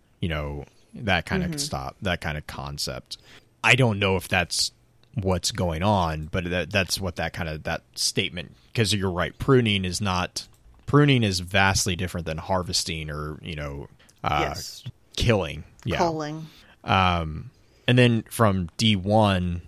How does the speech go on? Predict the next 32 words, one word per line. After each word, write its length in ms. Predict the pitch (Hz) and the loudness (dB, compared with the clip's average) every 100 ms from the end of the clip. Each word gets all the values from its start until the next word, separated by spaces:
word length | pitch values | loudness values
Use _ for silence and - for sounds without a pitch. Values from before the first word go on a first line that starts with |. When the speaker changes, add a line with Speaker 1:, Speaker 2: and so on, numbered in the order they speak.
| - | -10
Speaker 1:
we 120 | 127 90 | -6 -2
do 200 | 95 90 | -2 0
have, 380 | 87 80 78 76 | 0 0 -2 -6
like, 160 | 76 | -8
the 100 | - 78 | -6 -6
Undying 540 | 78 80 78 78 78 | -4 -4 -4 -4 -2
Mind, 760 | 101 117 113 107 107 101 98 - - - | 4 6 6 4 4 0 -2 -8 -20 -8
uh, 580 | 80 80 80 76 73 - - | -4 -2 -2 -2 -4 -6 -10
which 640 | - - - - - - - - - - | -10 -6 -4 -4 -6 -10 -16 -20 -18 -12
was 340 | 92 - - - | -10 -8 -8 -10
a 140 | - 85 | -16 -12
really 200 | 82 87 | -10 -10
annoying 600 | 87 85 87 85 85 95 | -10 -10 -8 -8 -10 -8
strike, 720 | - - 98 95 92 90 - - _ _ | -8 -4 -4 -4 -4 -6 -10 -20 _ _
but 680 | 135 107 156 156 160 - - - - 208 | -8 -4 -2 -2 -2 -4 -10 -20 -10 -8
Speaker 2:
<laughs> 540 | 202 214 208 190 160 - - - | -6 -6 -4 -4 -4 -12 -20 -8
Speaker 1:
yeah. 220 | 123 - 110 | 4 4 4
So 200 | - 175 | 2 4
the 140 | 151 160 | 6 4
annoying 300 | 185 226 160 | 4 2 4
thing, 240 | 139 104 | 4 4
the 120 | 110 | 4
annoying 240 | 117 151 123 | 4 4 2
thing 140 | 110 | 0
about 160 | 95 90 | -2 -4
the 100 | 92 | -6
Undying 440 | 85 87 90 78 | -4 -4 -4 -4
Mind 440 | 80 92 76 73 - _ _ - _ | -6 -6 -6 -12 -18 _ _ -20 _
is 400 | 117 101 92 - - | 2 2 0 -4 -2
that 400 | 110 98 92 - | -2 -2 -2 -6
there 240 | 107 120 147 | 0 4 8
was 280 | 139 117 | 8 6